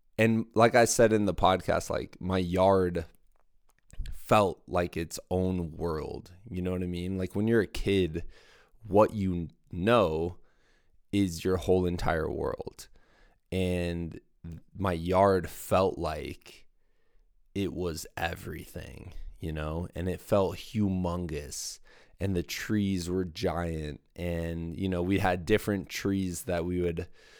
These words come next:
some trees were, we'd have, like, a little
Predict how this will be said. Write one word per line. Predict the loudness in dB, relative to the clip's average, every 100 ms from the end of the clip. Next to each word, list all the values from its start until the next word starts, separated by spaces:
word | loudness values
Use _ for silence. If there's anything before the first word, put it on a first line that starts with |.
| -20 _ _ _ _ _ _ _
some | -4 0 0
trees | 0 2 4 2 0
were, | 0 2 2 0 -4 _ _ _ -6
we'd | -2 0
have, | 0 0
like, | 0 -2
a | 0
little | 0 2 2 2 0